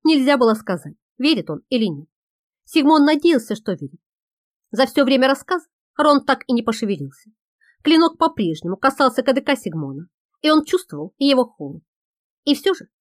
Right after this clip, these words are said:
ближе к концу, рука Квартирона начала дрожать. Он устал. Сигмон ясно это почувствовал.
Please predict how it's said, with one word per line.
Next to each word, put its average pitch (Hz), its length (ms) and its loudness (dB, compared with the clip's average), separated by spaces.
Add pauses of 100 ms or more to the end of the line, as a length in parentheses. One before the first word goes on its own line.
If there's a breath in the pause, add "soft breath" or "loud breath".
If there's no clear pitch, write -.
ближе 294 340 2
к 285 60 -12
концу, 294 400 -4 (340)
рука 311 300 0
Квартирона 302 580 -2 (140)
начала 277 340 0
дрожать. 175 380 -6 (560)
Он 277 180 4
устал. 156 400 -6 (640)
Сигмон 330 460 0
ясно 254 420 -2
это 233 160 -4
почувствовал. 175 640 -10